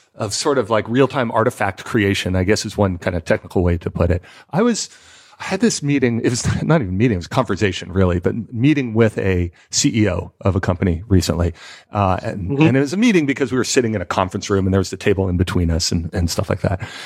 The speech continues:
Speaker 1: Uh, and it, just having a little bit of small talk beforehand, uh, he asked me where I live and I told him and he's like, "Oh, hey, my mom lives over there." And he stood up and grabbed a whiteboard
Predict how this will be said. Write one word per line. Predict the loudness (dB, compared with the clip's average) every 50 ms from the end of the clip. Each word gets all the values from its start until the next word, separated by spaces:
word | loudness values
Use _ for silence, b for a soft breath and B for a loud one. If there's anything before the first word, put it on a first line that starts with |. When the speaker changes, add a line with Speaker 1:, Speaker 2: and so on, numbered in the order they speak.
| B B B B B B -2
Speaker 1:
Uh, | 0 0 0 2 0
and | 0 0 0
it, | -2 -4 0
just | 0 0 2
having | 2 2 2 4
a | 4
little | 4 4
bit | 4 4 2
of | 2
small | 0 0 2 4 4 4 4
talk | 4 4 2 4 2 2 -2 -4
beforehand, | -4 -4 -2 0 2 4 4 4 4 2 0 0 0 -2 -4 -4 -8 B B B B B -2
uh, | 0 2 2 2 0
he | 0 0 2
asked | 2 2 2 0
me | 0
where | 2 2
I | 2
live | 2 2 2 2 2 2
and | 0
I | -2
told | -2 0 0 2 4 4
him | 4
and | 4 2
he's | 0 0 0
like, | 0 -2 -2 -4 -4
"Oh, | -2 0 2 4 4 4 4 4 2
hey, | 0 -2 -2 0 0 0 0
my | -2 -2 -4
mom | -2 0 0 0 2
lives | 0 -2 -2 2 2
over | 2 2 2
there." | 2 2 0 -2 -4 B B B B B
And | -8 -8 -6
he | -8 -10
stood | -10 -10 -8 -6 -6 -4 -2
up | 0 2 2 2 0 -2 -8 _ _ _ -6
and | -6 -2
grabbed | 0 0 0 0 0
a | 0
whiteboard | 2 2 0 0 0 -2 0 0 -2 B